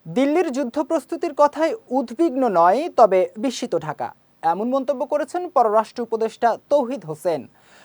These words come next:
বলেছেন, বাংলাদেশের সঙ্গে ভারতের যুদ্ধ হওয়ার কোনো সম্ভাবনা নেই। দুপুরে পররাষ্ট্র মন্ত্রণালয়ে নিয়মিত প্রেস ব্রিফিংয়ে তিনি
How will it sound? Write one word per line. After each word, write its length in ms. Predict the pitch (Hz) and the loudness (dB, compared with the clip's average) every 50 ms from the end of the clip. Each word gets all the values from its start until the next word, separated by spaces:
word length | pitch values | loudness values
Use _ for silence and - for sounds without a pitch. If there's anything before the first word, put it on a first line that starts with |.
| - - | -12 4
বলেছেন, 600 | 185 214 262 302 311 - - 320 285 247 285 320 | 6 8 8 8 8 6 0 0 0 2 0 -2
বাংলাদেশের 600 | 247 190 190 196 202 220 233 254 233 262 - 330 285 | 2 4 6 6 6 6 4 4 4 2 -6 -6 -10
সঙ্গে 400 | - - 311 302 302 311 330 339 | -4 -4 -4 -4 -2 -2 -2 -2
ভারতের 600 | 254 214 202 208 214 214 - 214 208 180 175 139 | -2 -2 -2 0 0 0 0 -2 -2 -2 -4 -10
যুদ্ধ 360 | - 185 202 202 190 - 277 | -8 -8 -8 -8 -6 -4 -4
হওয়ার 360 | 269 233 254 277 247 185 139 - 139 _ - | -4 0 2 4 4 4 2 -2 -8 _ -2
কোনো 220 | - 233 254 262 226 | 0 0 0 0 -2
সম্ভাবনা 560 | - - 165 151 139 143 127 135 135 135 135 | -4 -6 -6 -6 -6 -8 -8 -6 -6 -6 -6
নেই। 200 | 147 147 135 104 _ _ _ _ - _ _ - 151 | -6 -8 -8 -10 _ _ _ _ -20 _ _ -14 -6
দুপুরে 440 | 151 214 220 - 294 320 320 349 | -6 -6 -4 -2 -2 0 0 0
পররাষ্ট্র 580 | 349 - 269 240 214 190 196 190 - - - 190 | 2 4 4 4 4 4 0 0 0 -4 -8 -4
মন্ত্রণালয়ে 840 | 165 165 170 175 160 - 196 185 185 185 190 208 226 220 156 127 | -2 -2 -2 -2 -4 -4 -4 0 0 2 4 4 4 4 2 0
নিয়মিত 520 | 139 147 156 170 202 240 254 269 269 - 254 | -2 -6 -6 -4 -2 -2 -2 -4 -4 -2 -4
প্রেস 500 | 233 233 _ _ _ - 277 294 294 - - 208 | -4 -4 _ _ _ 6 6 6 6 6 -2 -8
ব্রিফিংয়ে 520 | 190 202 190 - - 165 170 190 247 311 | -6 -6 -6 -4 -4 -6 -4 -2 -2 -2
তিনি 360 | - - 277 220 185 170 156 | -2 -4 -6 -6 -6 -6 -8